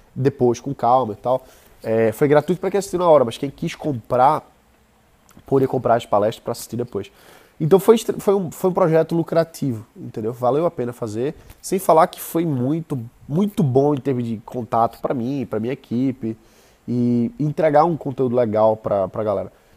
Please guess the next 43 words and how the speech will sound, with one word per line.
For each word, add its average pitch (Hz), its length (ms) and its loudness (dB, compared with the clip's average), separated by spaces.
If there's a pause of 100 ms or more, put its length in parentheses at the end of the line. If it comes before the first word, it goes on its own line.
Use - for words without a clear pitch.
Então, 185 140 4
assim, 247 240 2
isso 214 120 -2
é - 40 2
um 226 40 0
projeto 170 280 2
que - 60 -12
você 202 160 -6
tem 202 100 -4
que - 80 -10
se 180 60 -6
de-, 170 180 0
dedicar. 120 680 -2 (960)
Seis 180 340 -2
meses 151 200 -4
pra 143 120 -4
lançar 139 240 -2
um 120 40 0
negócio 107 340 -4
desse. - 220 -20 (1200)
Inclusive, 151 420 2
eu 196 40 -4
tô - 100 0
agora 139 240 4
pensando, 151 400 -6
pô, 120 160 -4
faço 160 540 2
o 127 260 -2
Brasil 120 220 0
Startup 135 280 -4
Summit 117 280 -8 (280)
dois 131 400 4
ponto 113 300 -8
zero, 135 320 2
né, 139 160 -6 (500)
em 117 60 -4
dois 120 160 -2
mil 113 80 -2
e 113 40 -2
dezessete, 110 540 -2
ou 147 80 -2
não 135 140 -2
faço? 101 580 -6